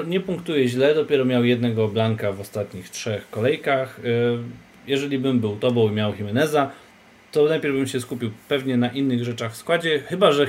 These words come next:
Jimenez to jest twój, twoja jedyna rozterka, no to warto, warto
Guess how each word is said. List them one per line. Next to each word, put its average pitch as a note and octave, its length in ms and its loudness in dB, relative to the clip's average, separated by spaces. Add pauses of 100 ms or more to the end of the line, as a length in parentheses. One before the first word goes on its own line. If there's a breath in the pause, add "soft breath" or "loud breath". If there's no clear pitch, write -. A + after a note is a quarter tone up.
Jimenez D3 340 0
to C3+ 100 -2
jest A#2+ 160 -4
twój, B2 380 -2
twoja A#2+ 240 0
jedyna A2+ 460 0 (320 loud breath)
rozterka, A2+ 680 0 (280 loud breath)
no F#4 100 -4
to F#3 360 -2
warto, A2 540 -2
warto G2 400 -6